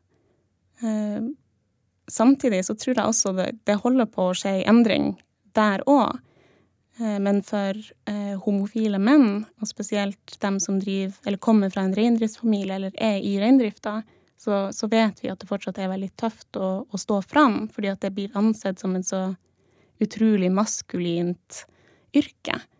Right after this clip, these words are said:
Så at det er liksom, da er du ursamen, og ursamen, eh, har ikke blitt ansett på som å være homofil. Så det er jo en, en, liksom, en ting Nord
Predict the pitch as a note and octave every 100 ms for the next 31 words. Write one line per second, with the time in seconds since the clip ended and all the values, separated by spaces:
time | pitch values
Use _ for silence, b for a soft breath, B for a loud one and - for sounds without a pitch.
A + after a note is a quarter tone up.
0 | b b b b - G3+ - G3+ G3 F#3+
1 | F#3 F#3 G3+ G3 F#3+ F#3+ B3+ _ - B3
2 | B3 B3 - A#3 A3 F#3 - B3 _ -
3 | G3+ G#3+ A3 - G#3+ G3 F#3+ G3 G3+ -
4 | _ _ _ G#3 G#3 G#3 G3 F#3+ F#3+ G3
5 | F#3 F#3+ F#3+ - G3 _ _ - _ _
6 | G3 F#3 F3+ F#3+ F#3 F#3 F#3 F#3 F#3 C#4
7 | C#4+ B3 - _ _ _ _ _ _ _
8 | - A3 A3 A#3 A3+ G3 - - - G3
9 | F#3 F#3+ F#3 F3+ b b b b b G#3
10 | F#3 G3+ F#3+ F#3+ G#3+ G#3